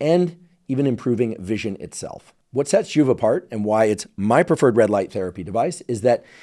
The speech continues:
it has clinically proven wavelengths, meaning it uses specific wavelengths of red light and near-infrared light in combination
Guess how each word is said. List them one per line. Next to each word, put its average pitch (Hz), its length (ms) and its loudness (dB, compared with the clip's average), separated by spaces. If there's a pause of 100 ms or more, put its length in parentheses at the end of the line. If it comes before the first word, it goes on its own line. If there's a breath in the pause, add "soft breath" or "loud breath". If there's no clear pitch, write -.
(140 loud breath)
it 131 140 0
has 123 260 0 (120)
clinically 190 440 2
proven 143 320 0
wavelengths, 87 560 -6 (380 soft breath)
meaning 143 400 0
it 117 80 -8
uses 131 440 0 (140 loud breath)
specific 202 600 2
wavelengths 139 480 2
of 101 160 -6
red 117 160 2
light 135 280 2
and 107 140 -6
near-infrared 117 560 -2
light 98 260 -8
in 170 200 -2
combination 117 760 -2